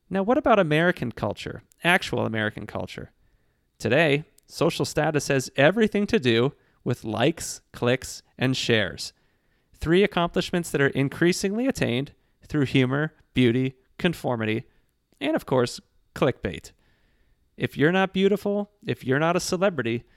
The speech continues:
if you don't have a massive social media following, I hate to break the news to you,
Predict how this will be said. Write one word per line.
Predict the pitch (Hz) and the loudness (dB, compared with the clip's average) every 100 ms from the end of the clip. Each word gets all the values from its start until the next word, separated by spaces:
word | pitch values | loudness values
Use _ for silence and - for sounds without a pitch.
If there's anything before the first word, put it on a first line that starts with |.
| _ _ - | _ _ -16
if | - | -6
you | 147 208 | -2 0
don't | 240 | 0
have | 202 196 | 0 0
a | 156 | 0
massive | 131 143 190 180 151 | 0 0 0 -2 -2
social | 190 170 165 | -2 -2 -2
media | 160 180 143 | 0 0 0
following, | 160 196 143 107 117 _ _ _ - | 0 2 0 -2 -6 _ _ _ -4
I | 151 | 2
hate | 233 320 | 2 2
to | |
break | 170 180 175 | 2 2 2
the | 143 | 0
news | 143 170 - | 2 2 0
to | - | -4
you, | 98 104 | -4 -4